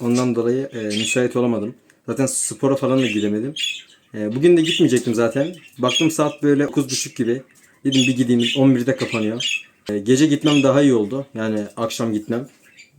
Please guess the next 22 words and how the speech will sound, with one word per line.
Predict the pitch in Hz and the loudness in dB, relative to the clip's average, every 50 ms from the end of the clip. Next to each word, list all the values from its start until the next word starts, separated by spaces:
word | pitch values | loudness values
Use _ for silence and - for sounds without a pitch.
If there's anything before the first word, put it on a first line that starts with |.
| 123 110 | -4 -2
Daha | 127 131 143 139 | 2 2 4 4
böyle, | 139 135 120 123 123 117 110 110 | 4 4 4 4 2 0 0 -4
e, | 107 | -4
kendimi | - - 120 120 117 113 113 110 107 101 | -2 0 2 2 2 2 0 0 -2 -4
zinde | 98 113 117 110 117 | -4 -4 -2 -2 -2
hissettim. | 107 110 104 - - 107 - - 143 147 160 - _ _ _ - - - - - | -4 -4 -4 -4 -6 -6 -8 -8 -10 -10 -10 -12 _ _ _ -18 -14 -14 -8 -4
Yani | 120 120 | -2 0
bundan | 131 139 156 151 | 2 4 4 2
sonra | - - 135 135 | 2 2 2 2
da | 139 143 | 2 2
muhtemelen, | 135 - - 160 143 123 120 131 143 143 131 117 | 2 2 0 0 0 2 0 0 0 -2 -2 -4
e, | 113 | -6
saat | - - 139 131 131 - - _ _ _ _ _ _ _ _ _ _ - _ _ | -4 -2 0 0 0 -2 -6 _ _ _ _ _ _ _ _ _ _ -20 _ _
dokuz | 135 135 - 147 127 113 104 | 2 2 4 2 0 0 -4
buçuk, | 107 - 131 - | -6 -6 -2 0
on | 139 131 127 117 | 2 2 2 2
gibi | 117 107 104 | 0 0 0
giderim. | 104 107 104 113 123 135 123 | 0 0 -2 -2 -4 -4 -2
Zaten | 123 127 - 139 135 | -2 -4 -2 -2 -2
on | 123 120 117 | 0 0 0
birde | 120 110 113 107 | 0 -2 -4 -6
kapanıyor. | - 113 101 110 110 120 127 | -8 -8 -6 -4 -6 -6 -6